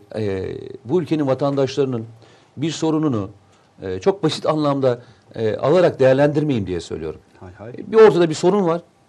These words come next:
Speaker 1: Başbakan çok güzel söylemiş. Beş milyon kişiyi etkilemiş demiş bu sorun.
Speaker 2: Çok ciddi bir
Speaker 1: Doğru
Speaker 2: rakam.
Speaker 1: mu?
Speaker 2: Yani tez
Speaker 1: O zaman
Speaker 2: meselesi.
Speaker 1: gelin o beş milyon kişi nasıl birikti kardeşim?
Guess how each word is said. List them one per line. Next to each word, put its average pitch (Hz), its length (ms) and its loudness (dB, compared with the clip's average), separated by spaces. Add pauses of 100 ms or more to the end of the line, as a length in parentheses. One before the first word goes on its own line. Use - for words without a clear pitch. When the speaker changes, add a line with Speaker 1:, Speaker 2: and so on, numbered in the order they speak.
Speaker 1:
Başbakan 190 480 -2
çok - 200 -4
güzel 190 260 2
söylemiş. 98 340 -4 (360)
Beş - 240 2
milyon 147 340 -2
kişiyi 190 320 0
etkilemiş 160 420 -2
demiş 117 220 -8
bu - 40 -18
sorun. 90 220 -8
Speaker 2:
Çok 143 200 -10
ciddi 117 320 -14
bir 110 140 -8
Speaker 1:
Doğru 262 160 4
Speaker 2:
rakam. 277 100 4
Speaker 1:
mu? 110 200 -2
Speaker 2:
Yani 90 140 -18 (180)
tez 107 160 -12
Speaker 1:
O 233 120 6
zaman 233 260 4
Speaker 2:
meselesi. 247 200 0
Speaker 1:
gelin 220 120 4
o 175 40 -6
beş 226 220 2
milyon 202 300 2
kişi 214 240 -4
nasıl 202 240 -2
birikti 113 260 -4
kardeşim? 90 440 -8